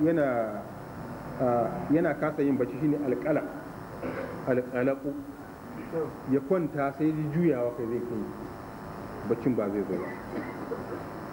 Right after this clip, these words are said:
Shi ma wannan, wa,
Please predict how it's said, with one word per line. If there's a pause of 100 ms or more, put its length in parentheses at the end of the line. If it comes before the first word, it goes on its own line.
(400)
Shi
ma
wannan, (1400)
wa,